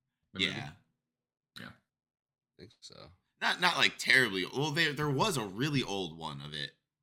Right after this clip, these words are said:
Speaker 2: Like, I don't, I don't know, like, what year it came out again, <laughs> but, like, this would have been before the year two thousand by, like, at least ten years. Um,
Speaker 1: Okay.
Speaker 2: but then this newer one came out.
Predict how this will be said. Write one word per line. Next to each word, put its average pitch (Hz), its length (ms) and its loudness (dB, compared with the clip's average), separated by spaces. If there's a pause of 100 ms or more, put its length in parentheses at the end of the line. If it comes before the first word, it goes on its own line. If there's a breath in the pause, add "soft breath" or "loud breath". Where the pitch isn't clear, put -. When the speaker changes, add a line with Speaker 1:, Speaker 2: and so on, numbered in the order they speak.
Speaker 2:
Like, 92 180 4 (720)
I 117 80 4
don't, 107 160 2
I 107 80 4
don't 92 160 2
know, 95 140 -2
like, 85 240 -4
what 82 140 -6
year 82 160 -2
it 73 100 -8
came 85 200 -4
out 98 140 2
again, 95 380 4 (100)
<laughs> 180 120 0
but, 160 200 4 (240 loud breath)
like, 123 160 4 (140)
this 147 200 2
would 147 120 0
have 123 80 0
been 120 160 0
before 104 400 -2
the 98 80 0
year 92 220 0
two 95 200 -8
thousand 82 480 -2
by, 80 180 -4
like, 76 200 -8
at 76 120 -10
least 90 260 -6
ten 80 200 -6
years. 71 340 -10 (380)
Um, 85 440 -2 (100)
Speaker 1:
Okay. 85 180 -12 (720)
Speaker 2:
but 120 140 -6
then 135 180 2
this 113 220 -2
newer 139 300 0
one 92 180 -2
came 90 240 -4
out. 87 240 -2